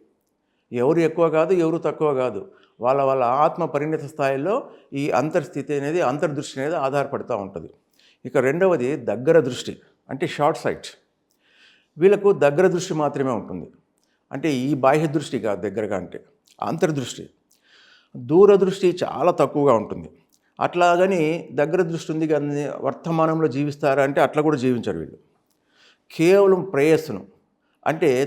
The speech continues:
తమకి ఇష్టమైన వాటిని, తాత్కాలిక వాటిని, వాటిని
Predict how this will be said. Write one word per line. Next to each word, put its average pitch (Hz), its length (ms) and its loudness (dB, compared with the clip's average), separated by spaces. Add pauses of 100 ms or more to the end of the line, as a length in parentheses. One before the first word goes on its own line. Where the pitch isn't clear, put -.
తమకి 143 280 -2
ఇష్టమైన 165 480 2
వాటిని, 139 280 0 (1000)
తాత్కాలిక 160 720 4
వాటిని, 123 320 -4 (460)
వాటిని 147 360 2